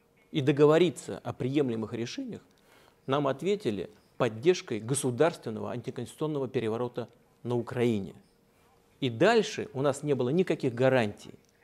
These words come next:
в том, что Украина завтра не станет частью,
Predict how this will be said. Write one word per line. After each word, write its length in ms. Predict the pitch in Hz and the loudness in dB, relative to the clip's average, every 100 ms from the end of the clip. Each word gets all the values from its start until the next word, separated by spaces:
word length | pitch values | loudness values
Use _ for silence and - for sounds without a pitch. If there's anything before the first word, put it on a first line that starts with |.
| _ _ | _ _
в 100 | - | -16
том, 260 | - 202 208 - | 4 6 6 -4
что 180 | - | -4
Украина 380 | 123 131 143 127 | -2 2 2 0
завтра 380 | 110 170 - 107 | 0 -2 -2 -6
не 100 | 110 | -8
станет 340 | - 139 127 | -8 -6 -6
частью, 380 | - 120 - 123 | -4 -8 -4 -6